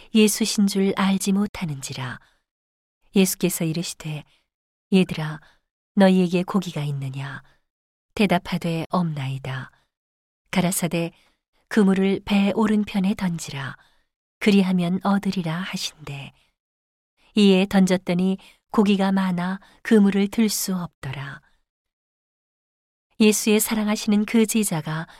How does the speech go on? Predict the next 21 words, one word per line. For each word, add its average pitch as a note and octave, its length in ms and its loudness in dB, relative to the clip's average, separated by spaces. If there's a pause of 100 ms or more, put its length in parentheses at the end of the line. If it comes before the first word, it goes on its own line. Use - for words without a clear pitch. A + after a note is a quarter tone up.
베드로에게 G3 560 0
이르되 C3+ 480 -10 (480)
"주시라." F3 500 0
하니 D3+ 440 -6 (600)
시몬 G3+ 380 4
베드로가 F#3 580 0
벗고 - 320 -2
있다가 E3 540 -6 (400)
주라 G#3+ 260 4
하는 G3+ 240 4
말을 F#3+ 260 2
듣고 F#3+ 480 -2 (440)
겉옷을 G#3 480 2
두른 G3+ 260 0
후에 G3 540 -2
바다로 G3 420 -2
뛰어내리더라. F#3 1040 -4 (1400)
다른 G3 260 4
제자들은 F#3 600 0 (220)
육지에서 G3 880 0
상거가 G#3 680 0